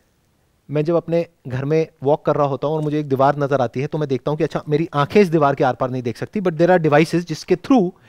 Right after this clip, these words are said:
इस दीवार के आर पार देखा जा सकता है। तो सच क्या है उस दीवार का? क्या उसके आर पार जाया जा सकता है या नहीं?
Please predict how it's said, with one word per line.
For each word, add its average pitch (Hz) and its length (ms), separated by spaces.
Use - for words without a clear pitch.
इस 180 80
दीवार 170 320
के 214 80
आर 175 120
पार 185 160
देखा 180 200
जा 160 100
सकता - 280
है। 82 160
तो 226 60
सच - 320
क्या 208 140
है 135 180
उस 113 160
दीवार 90 320
का? - 180
क्या 156 160
उसके - 280
आर 156 160
पार 185 200
जाया 165 240
जा 202 160
सकता 220 320
है 262 280
या 220 140
नहीं? 170 320